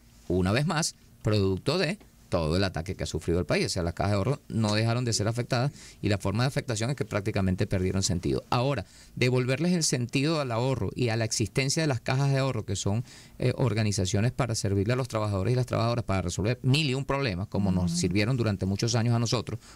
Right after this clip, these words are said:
Speaker 1: los que tenemos un poquito más de años trabajando, bueno, eso también va a ser un tema que se va a discutir. Hay una ley, eh, que regula esa materia y
Speaker 2: Ujú.
Speaker 1: que, eh, nosotros creemos que se puede revitalizar,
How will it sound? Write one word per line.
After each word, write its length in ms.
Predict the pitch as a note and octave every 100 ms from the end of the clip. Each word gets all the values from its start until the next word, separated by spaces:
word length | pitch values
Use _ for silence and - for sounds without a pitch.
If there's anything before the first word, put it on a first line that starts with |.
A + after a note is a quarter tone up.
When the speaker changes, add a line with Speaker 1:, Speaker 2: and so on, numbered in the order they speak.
| -
Speaker 1:
los 100 | F2
que 80 | F#2+
tenemos 320 | F#2 F2 G#2+
un 60 | G#2+
poquito 320 | G#2+ G#2+ A2+
más 140 | A2
de 40 | A2
años 200 | G#2+ A2
trabajando, 480 | A2+ C3+ A#2+ G2 A#2+ - - -
bueno, 200 | A2 A2
eso 280 | A#2+ - C3+
también 400 | G#2+ G2 G2 A#2 - - -
va 60 | G2
a 20 |
ser 160 | -
un 120 | G#2+ G2+
tema 200 | G#2+ A#2
que 100 | A2
se 140 | F2+
va 160 | F2+ F#2
a 40 |
discutir. 400 | A2 C3 - A2
Hay 100 | G#2+
una 140 | F#2 G#2+
ley, 320 | A2 A2 C3+ - -
eh, 200 | - F#2+ F2+
que 100 | G2+
regula 360 | G2+ F#2 G#2
esa 120 | A2
materia 480 | A#2 A#2+ C#3 A2 A#2 -
y 160 | B2
Speaker 2:
Ujú. 80 | C3+
Speaker 1:
que, 240 | D3 B2 D3 - -
eh, 280 | - G2 G2
nosotros 480 | F2+ G2 G2+ G2 G#2
creemos 320 | - G2+ G#2+
que 100 | A#2
se 140 | A#2 F#2+
puede 240 | - G2+
revitalizar, 880 | A#2 C3 C#3+ C#3 C#3 C3+ C#3 B2 A2